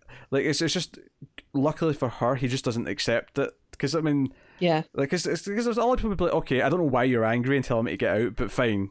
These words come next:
Speaker 1: Clearly, like, you know, I'm leaving."
Speaker 2: Yeah, but she does seem like,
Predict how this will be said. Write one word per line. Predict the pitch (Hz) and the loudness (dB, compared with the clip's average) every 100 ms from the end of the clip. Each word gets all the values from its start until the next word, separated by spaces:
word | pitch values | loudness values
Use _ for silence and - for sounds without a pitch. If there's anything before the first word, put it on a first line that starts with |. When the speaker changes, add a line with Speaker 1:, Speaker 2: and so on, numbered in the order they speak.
| - | -8
Speaker 1:
Clearly, | - 143 135 131 113 104 _ _ _ | -2 2 2 2 0 -2 _ _ _
like, | - 113 - - - - _ _ - | -2 -2 -4 -14 -20 -20 _ _ -4
you | 131 | 0
know, | 117 104 - _ - | 0 -2 -6 _ -6
I'm | 120 120 | 0 2
leaving." | 120 101 101 208 202 | 2 0 0 4 6
Speaker 2:
Yeah, | 233 220 | 6 6
but | 180 - - | 4 2 -4
she | 196 - 214 | 0 2 4
does | 220 233 | 4 4
seem | - 220 208 | 0 -2 0
like, | 202 165 | 0 -2